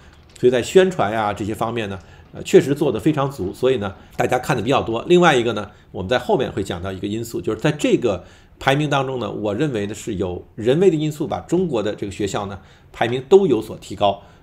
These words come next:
呃，所以呢，大家呢，看起来很高兴，但是呢，呃，这样的话呢，呃，我觉得并不好。我们来具体来看一下这个排名。首先呢，是美国大学在这所排名里边的前六十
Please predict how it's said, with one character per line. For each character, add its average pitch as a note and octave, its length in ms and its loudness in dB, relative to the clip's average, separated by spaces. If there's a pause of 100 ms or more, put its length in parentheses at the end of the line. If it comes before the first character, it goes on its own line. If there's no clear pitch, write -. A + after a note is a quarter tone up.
(120)
呃， F#2+ 220 -6
所 C3+ 160 2
以 C3+ 60 2
呢， A#2 80 -2
大 G#2+ 160 0
家 G#2 140 -4
呢， G#2 100 -10
看 A#2+ 200 -6
起 F2+ 100 -10
来 G2 140 -10
很 F#2 200 -12
高 B2+ 180 6
兴， C#3 180 -4 (180)
但 A#2 120 -6
是 A2+ 140 -10
呢， G2+ 160 -8 (380)
呃， F#2+ 220 -8
这 C#3 120 2
样 G#2 160 2
的 F#2 80 -6
话 G2 180 -4
呢， G2+ 180 -10 (340)
呃， G2 220 -10
我 G2+ 140 -4
觉 G2+ 140 -4
得 G2+ 160 -4
并 F#2+ 360 -6 (260)
不 C3 80 0
好。 - 360 -4
我 A2 60 -6
们 A2+ 60 4
来 A2+ 40 4
具 A#2 140 0
体 G#2 60 0
来 G2+ 100 2
看 C3+ 180 2
一 G2+ 40 0
下 G2+ 280 -2
这 G2 160 -4
个 G2 160 -8
排 A#2+ 140 0
名。 A#2+ 160 0 (240)
首 C3+ 180 4
先 E3+ 160 6
呢， D3+ 160 2
是 C3 480 0
美 C3 260 2
国 D#3 140 6
大 F3+ 140 6
学 A2+ 180 0
在 A2+ 140 -4
这 D3+ 240 2
所 G2 340 -6
排 A2 160 -6
名 A2 180 -6
里 G2 120 -8
边 F#2 140 -12
的 F#2+ 100 -12
前 A2+ 200 -2
六 C#3 140 4
十 - 260 -8